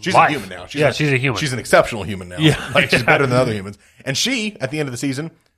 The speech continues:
Speaker 1: walked out of the
Speaker 2: Yeah.
Speaker 1: whole thing. Like,
Speaker 2: Of
Speaker 1: not,
Speaker 2: Westworld.
Speaker 1: not only out of Westworld, but out of, like,
Speaker 2: The compound.
Speaker 1: the compound, like, where people go to.
Speaker 2: Yeah,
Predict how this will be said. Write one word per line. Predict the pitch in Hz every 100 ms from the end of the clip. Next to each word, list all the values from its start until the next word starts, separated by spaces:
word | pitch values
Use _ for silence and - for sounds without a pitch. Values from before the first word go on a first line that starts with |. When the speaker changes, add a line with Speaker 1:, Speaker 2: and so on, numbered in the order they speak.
| _ _ _ _ _
Speaker 1:
walked | 101 135 160 160
out | 156 143 -
of | 131 120 110 -
the | 120 117 -
Speaker 2:
Yeah. | 127
Speaker 1:
whole | 120 139
thing. | 131 156 98
Like, | 107
Speaker 2:
Of | 123
Speaker 1:
not, | 151 117
Speaker 2:
Westworld. |
Speaker 1:
not | 156 170
only | 165 135
out | 139
of | 113
Westworld, | 165 180 110
but | 110
out | 131
of, | 117
like, | 113 - _
Speaker 2:
The | 120 - _
compound. | - 147 110 95 95
Speaker 1:
the | 123
compound, | 151 156 127 101 95
like, | 113 113
where | 127 113
people | 127 110
go | 123 117
to. | 110 -
Speaker 2:
Yeah, | 156